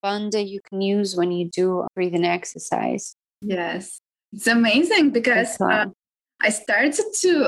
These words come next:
Speaker 2: uh, study Yoni X and the practices they do because it's a instrument, it's a number one tool to strengthen your pelvic floor.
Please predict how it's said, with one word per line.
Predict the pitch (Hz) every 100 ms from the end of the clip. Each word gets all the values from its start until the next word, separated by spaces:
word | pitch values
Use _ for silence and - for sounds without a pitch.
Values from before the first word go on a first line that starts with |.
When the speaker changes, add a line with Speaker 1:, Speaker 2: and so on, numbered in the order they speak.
| -
Speaker 2:
uh, | 208 202
study | 202 - - 208 214
Yoni | 220 190 190 196 247 247
X | 247 359 381 -
and | 220 214 190
the |
practices | - 202 208 220 214 185 175
they | 185
do | 185 175 180 311 392
because | 277 220 226 208
it's | 208 202 -
a | 208 196 196 -
instrument, | 262 254 233 214 190 196 -
it's | - -
a | 196
number | 202 220 196
one | 190 196
tool | 214 208 196
to | 196
strengthen | 180 - 185 196 185
your | 175 170 170 160 - _ -
pelvic | 202 208 240 -
floor. | 262 247 285 349